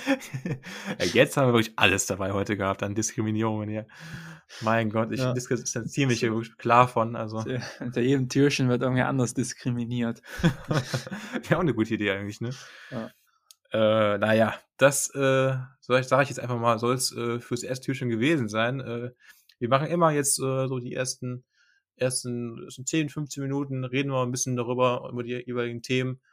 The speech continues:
Speaker 1: Und hinter jedem Türchen kommt da auch was Neues hervor. Ähm,
Speaker 2: Genau.
Speaker 1: also
Speaker 2: An-, ansonsten, ähm, ihr könnt uns auch gerne schreiben,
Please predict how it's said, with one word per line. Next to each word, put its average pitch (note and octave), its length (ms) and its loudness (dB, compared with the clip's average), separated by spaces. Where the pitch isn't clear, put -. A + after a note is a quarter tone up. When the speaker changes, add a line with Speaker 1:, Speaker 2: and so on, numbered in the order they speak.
Speaker 1:
Und B2 80 -10
hinter B2 140 -8
jedem C3+ 360 -4
Türchen C3+ 440 0
kommt B2+ 220 0
da B2+ 60 0
auch A#2+ 140 -4
was A#2+ 160 -8
Neues B2 260 0
hervor. B2 500 -4
Ähm, A#2 100 -4
Speaker 2:
Genau. A#2+ 320 2
Speaker 1:
also A2 280 -4
Speaker 2:
An-, C3 160 -4
ansonsten, C#3 520 0
ähm, C3 560 -4
ihr C3+ 120 -6
könnt D3 180 0
uns C#3 140 -2
auch D3+ 160 0
gerne C#3 280 0
schreiben, D3+ 600 -2